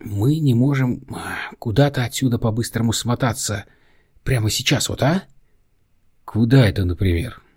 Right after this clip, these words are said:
«В какое-то безопасное место». В этот момент как будто где-то лопнул неслышный мыльный пузырь,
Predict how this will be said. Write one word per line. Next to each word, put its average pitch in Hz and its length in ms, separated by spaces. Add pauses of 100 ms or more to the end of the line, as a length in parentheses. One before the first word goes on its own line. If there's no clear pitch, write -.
(480)
«В - 20
какое-то 165 480
безопасное 123 680
место». 196 400 (920)
В 110 100
этот 113 200
момент 131 600 (340)
как 117 180
будто 147 640
где-то 117 560
лопнул 123 500
неслышный 113 1000
мыльный 92 340
пузырь, 87 560